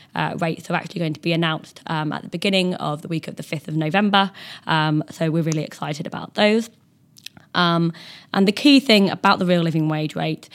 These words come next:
is that it's a voluntary rate that organisations choose to pay their staff. Currently, four and a half thousand employers in the U K are choosing to pay these rates, including a third of the footsie one hundred, organisations like ikea, Unilever, um,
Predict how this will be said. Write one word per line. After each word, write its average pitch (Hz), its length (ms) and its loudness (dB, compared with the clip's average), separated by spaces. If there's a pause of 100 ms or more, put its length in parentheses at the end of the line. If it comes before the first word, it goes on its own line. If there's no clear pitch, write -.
(200)
is 160 100 0
that 160 120 -4
it's 156 140 -4
a 180 40 0
voluntary 196 500 4
rate 156 220 -2
that - 100 -10
organisations 160 880 -2
choose 190 440 0
to - 100 -12
pay 160 220 -8
their 156 160 -8
staff. - 500 -6 (480)
Currently, 180 380 2
four 196 240 -2
and 190 60 2
a 175 40 2
half 170 240 0
thousand 180 460 2
employers 156 420 -2
in 156 100 0
the 156 80 -2
U 156 140 -2
K 156 320 -6
are - 20 -10
choosing 170 380 -4
to - 40 -10
pay - 200 -10
these - 180 -10
rates, - 420 -12 (360)
including 175 400 0
a 160 60 -4
third 165 280 -4
of - 0 -
the 170 60 -6
footsie - 340 -8
one 170 100 -10
hundred, 214 440 -2 (480)
organisations 180 680 0
like 165 120 -10
ikea, 208 720 0
Unilever, 190 800 0 (320)
um, 156 460 -2